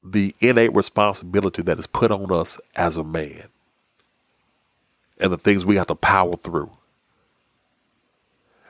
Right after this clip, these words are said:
Because, look, don't let the T V and shit fool y'all. Don't let these magazine articles and all this old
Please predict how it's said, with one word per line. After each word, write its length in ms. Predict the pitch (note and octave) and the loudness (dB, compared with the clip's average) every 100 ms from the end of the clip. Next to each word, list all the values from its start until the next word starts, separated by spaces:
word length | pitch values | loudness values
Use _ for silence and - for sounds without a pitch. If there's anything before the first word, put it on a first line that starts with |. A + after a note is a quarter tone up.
| _ | _
Because, 480 | A2 G#2 A2 G2 F#2+ - | -2 2 2 2 -2 0
look, 220 | A2 - F2 | 0 0 -6
don't 360 | F2+ C3 F#3 G#2 | 2 4 4 0
let 320 | G#2 B2 A2+ - | 4 4 4 -2
the 120 | - E2 | -10 -8
T 320 | - A#2 A#2+ | 0 0 0
V 380 | G#2+ A2 A#2 G2+ | 2 2 4 0
and 100 | F#2 | 0
shit 260 | - G#2 | 0 0
fool 420 | - - G#2+ F2+ | 0 2 2 2
y'all. 200 | D#2 C#2+ | 0 -2
Don't 140 | C#2+ A#2 | 0 0
let 120 | C3+ | 0
these 160 | B2 F2 | 0 0
magazine 640 | F2+ G2+ F#2 E2+ F#2 F2+ | 2 4 2 0 0 0
articles 500 | D#2 F2 F2 - D#2+ | 2 2 2 -2 -4
and 100 | D#2+ | 0
all 140 | E2+ | 2
this 200 | F2 E2 | 2 2
old 360 | F2+ F2 E2 | 4 4 4